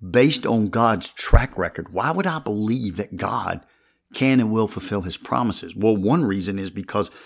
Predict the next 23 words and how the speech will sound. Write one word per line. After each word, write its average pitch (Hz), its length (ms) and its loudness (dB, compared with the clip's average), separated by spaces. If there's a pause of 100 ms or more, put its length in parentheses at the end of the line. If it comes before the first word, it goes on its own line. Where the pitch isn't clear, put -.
(240)
God 123 220 4
has 120 180 -2
a 92 100 -2
perfect - 680 -2
track - 360 -4
record 82 460 -6
of 95 200 -2 (220)
fulfilling 107 520 0
his 92 160 -8
promises 98 760 -6 (160)
in 92 180 -8
the - 60 -12
past. 92 500 -8 (300)
So 165 260 6
if 226 320 4
that 175 180 0
is 147 220 2
biblical 101 800 -2
faith, 82 400 -8
if - 180 -10
biblical 143 480 2
faith 107 500 -2
is 90 320 -6